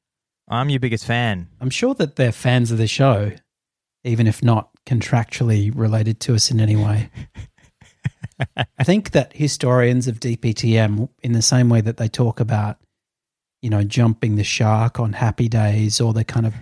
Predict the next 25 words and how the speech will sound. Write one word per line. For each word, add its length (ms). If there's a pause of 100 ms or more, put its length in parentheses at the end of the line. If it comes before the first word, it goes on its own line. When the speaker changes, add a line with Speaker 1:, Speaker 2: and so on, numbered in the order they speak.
(140)
Speaker 1:
<laughs> 220
Speaker 2:
post 340
Larry 300
David 380
Seinfeld 680
seasons. 640
They're 140
gonna 160
talk 320
about 320
Speaker 1:
<laughs> 840
Speaker 2:
the 260 (180)
episodes 800
where 160
we 240 (480)
transition 720
from 420 (640)
primarily 560
anecdotal 800 (100)
stories 680
to 140
just 360
<laughs> 140
kind 200
of 340